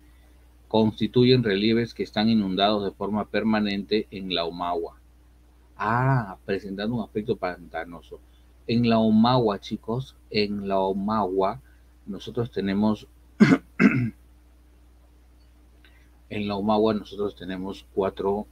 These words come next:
geoformas, ¿no? Como si fueran pisos. Cuatro. Y pues esos cuatro, esos cuatro <clears throat>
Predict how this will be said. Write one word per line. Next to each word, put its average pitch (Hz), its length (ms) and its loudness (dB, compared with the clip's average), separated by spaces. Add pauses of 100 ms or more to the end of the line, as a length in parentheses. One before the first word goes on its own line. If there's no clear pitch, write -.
(140)
geoformas, 90 720 -6
¿no? 113 240 -14
Como 85 140 -20
si - 60 -20
fueran 90 300 -8
pisos. - 640 -6 (1040)
Cuatro. 101 460 0 (1600)
Y 139 240 8
pues 107 460 4
esos 127 280 0
cuatro, 110 560 2 (1900)
esos 113 420 0
cuatro 104 600 0 (420)
<clears throat> 143 800 6